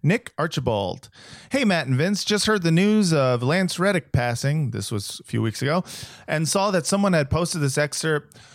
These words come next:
from an interview of his. Thought this might be a good addition to the mailbag episode if you guys are doing one. It's also impossible not to read the following in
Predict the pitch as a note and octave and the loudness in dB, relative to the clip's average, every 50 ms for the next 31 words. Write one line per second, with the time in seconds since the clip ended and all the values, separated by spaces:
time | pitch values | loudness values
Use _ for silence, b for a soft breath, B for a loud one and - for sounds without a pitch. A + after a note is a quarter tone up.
0 | B B B B - - D#3+ D3 C#3 B2+ C3 - - F#3+ G3+ G3+ F#3+ E3+ F3+ F#3 | B B B B -4 -2 0 0 2 0 0 0 0 0 2 2 2 2 2 2
1 | F#3 F3+ F3+ F3 F3+ F3 F3 F3+ - - C#3+ C3 B2+ B2 A#2 A2+ A2+ G#2+ G#2 G2+ | 4 4 4 4 4 2 0 0 -2 -4 -2 0 2 2 2 2 0 0 -2 -2
2 | G2+ - - - - - D3+ C#3+ D3 - C#3 C3 - C#3 C3+ C3 A#2+ C3 C3 A#2+ | -6 -8 -10 -10 -4 -2 -2 -2 0 -2 -4 -2 0 0 0 0 2 0 0 0
3 | G#2+ - A#2+ A#2+ A#2+ A#2+ A2+ A2 A#2+ A2+ - A#2+ A2+ G#2+ G#2+ A2+ A2+ A2+ - A2+ | 0 0 0 0 2 0 0 0 0 0 2 2 2 4 4 2 2 2 0 0
4 | A2+ A2+ G#2+ A2+ G#2 - G#2 - A#2 A2+ A2 G#2+ - A2 G2+ A2 G#2+ G2+ G#2+ G2+ | 0 0 0 -2 -2 -2 -2 0 0 0 0 0 -2 -2 -2 -2 -2 -2 -2 -2
5 | G#2+ C3+ D3 D3 D3+ D3 D3 D3 D3 D3 D3 D3 - - - A#2+ - - A#2+ A#2+ | 0 2 2 2 2 2 2 2 2 2 0 -2 -2 -2 -4 -2 -2 0 -2 -2
6 | A#2 - A#2+ A2+ A2 G2+ A2 G#2+ A2 - A2 - A2+ A2 G#2+ G#2 G#2 - A2 G#2+ | 0 0 0 -2 0 0 0 -2 -2 -4 -4 -2 0 0 0 0 -2 -2 -2 -2
7 | G#2+ - G#2 - - G#2+ G#2+ G#2 G#2 G#2+ G#2+ G#2+ G2+ G#2 | -2 -2 -4 -4 -2 -2 0 0 0 2 2 2 0 0